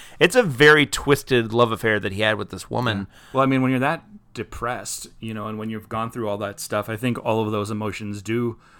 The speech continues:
Speaker 2: run through where it's like, "Oh, don't leave me, I hate you," and, you know, there's all
Speaker 1: Yeah.
Speaker 2: that stuff, <laughs> as we learned from Twilight. Um,
Speaker 1: <laughs> And we, we definitely ran the gamut of this in this song. He's saying that all things shall pass, and it's a good thing that this thing passed away. He's, I guess,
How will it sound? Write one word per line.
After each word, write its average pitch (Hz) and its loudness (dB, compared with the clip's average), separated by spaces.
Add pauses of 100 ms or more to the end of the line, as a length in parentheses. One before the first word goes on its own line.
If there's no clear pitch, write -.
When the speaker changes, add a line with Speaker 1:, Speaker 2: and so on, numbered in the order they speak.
(180)
Speaker 2:
run 104 -4
through 104 -6
where 104 -6
it's - -14
like, 110 -10
"Oh, 160 -2
don't 143 -2
leave 160 -2
me, 135 -2
I 113 -4
hate 127 -2
you," 107 -6
and, 98 -12
you 120 -4
know, 113 -2
there's 107 -4
all 123 0
Speaker 1:
Yeah. 113 6
Speaker 2:
that 92 -10
stuff, - -8 (100)
<laughs> - -12
as 160 -2
we 202 0
learned 196 0
from 139 -4
Twilight. - -6 (640)
Um, 117 2
Speaker 1:
<laughs> 123 0
And 147 8
we, 160 6
we 143 2
definitely 180 6
ran 143 10
the 131 4
gamut 131 6
of 104 0
this 127 4
in 131 0
this 113 0
song. 117 4
He's 151 0
saying 190 2
that 147 6
all 139 8
things 131 0
shall 113 -2
pass, 127 4
and 120 -4
it's - -12
a 113 -18
good 120 -4
thing 113 -4
that 107 -12
this 113 -4
thing 110 -2
passed 107 -4
away. 113 2
He's, 127 0
I 131 0
guess, - -2